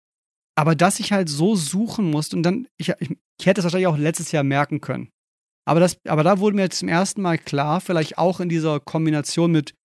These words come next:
überall sind nur Crane Games, dass es das, was ich eigentlich so als eine Arcade empfinde, so ausstirbt. Und das, was eben moderne Arcade-Kultur ist, eben Crane Games, schon noch diese Rhythm Games, die für mich schon auch noch Teil der alten Kultur sind,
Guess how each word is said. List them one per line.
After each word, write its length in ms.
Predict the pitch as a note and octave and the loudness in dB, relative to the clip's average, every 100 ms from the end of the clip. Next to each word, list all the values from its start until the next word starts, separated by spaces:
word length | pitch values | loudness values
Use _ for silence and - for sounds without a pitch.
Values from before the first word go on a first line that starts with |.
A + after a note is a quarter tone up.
| _ _ - | _ _ 4
überall 540 | G3+ E3 D#3+ D#3 D#3 | 4 4 2 2 0
sind 140 | D3 | 0
nur 120 | C#3+ - | -4 -6
Crane 380 | - D3 D#3+ C3 | -2 0 0 0
Games, 420 | C3 C#3+ G#3 - _ _ _ _ _ _ | -2 -4 -6 -12 _ _ _ _ _ _
dass 160 | - D3 | -4 -2
es 160 | D3+ - | -4 0
das, 260 | F3 A3+ | 2 2
was 160 | - F3 - | -2 -4 -2
ich 220 | A3+ - - | -4 -4 -2
eigentlich 600 | D3+ A3 A3+ G3+ F#3 - | 0 0 0 -2 -2 -4
so 100 | F3 | -2
als 240 | E3 D3+ | -2 -2
eine 120 | D#3+ | -4
Arcade 460 | D3 - D#3+ E3+ E3 | -4 -4 -2 -2 -2
empfinde, 560 | C#3 - F3 D3+ D#3+ - _ _ _ _ _ - | -6 -4 -2 -2 -2 -6 _ _ _ _ _ -10
so 200 | C3+ F3 | 0 2
ausstirbt. 580 | D#3 E3 - - B2+ - | 2 0 -2 -6 -6 -4
Und 300 | D3+ C3+ - | -6 -6 -4
das, 140 | D#3+ | -2
was 180 | F3+ E3+ | 0 -2
eben 340 | F3+ E3+ E3 F3 | 0 0 0 0
moderne 500 | D3+ B2+ D3 F#3 F3 | -2 2 2 4 2
Arcade-Kultur 800 | E3 - E3 D#3 E3+ D#3+ E3 | 0 -2 -4 -4 -6 -4 -2
ist, 100 | D3+ | -2
eben 340 | E3 D3 C#3+ C3 _ _ _ _ - | -2 -2 -2 -6 _ _ _ _ -6
Crane 340 | D#3 F3 A3+ | 2 2 2
Games, 520 | G#3+ G3+ G#3 G#3 - - _ - | 0 0 0 -4 -8 -16 _ -8
schon 200 | - G3+ | -2 0
noch 120 | A3 | 0
diese 200 | F3+ D#3 | -2 0
Rhythm 360 | C#3+ F3 G3 G#3 | 2 2 2 0
Games, 280 | G3 G3+ | 0 -2
die 140 | - F3 | -2 -4
für 120 | - | -2
mich 140 | E3 | -2
schon 200 | - F3 G3 | 0 0 0
auch 120 | F3+ | 0
noch 160 | F3 | -2
Teil 240 | - E3 D#3+ | 0 0 2
der 120 | D#3+ | 2
alten 320 | D3+ D#3 D3+ | 2 0 -4
Kultur 360 | - E3 - D3 | -4 -2 -2 -2
sind, 300 | D3 E3+ | 0 -2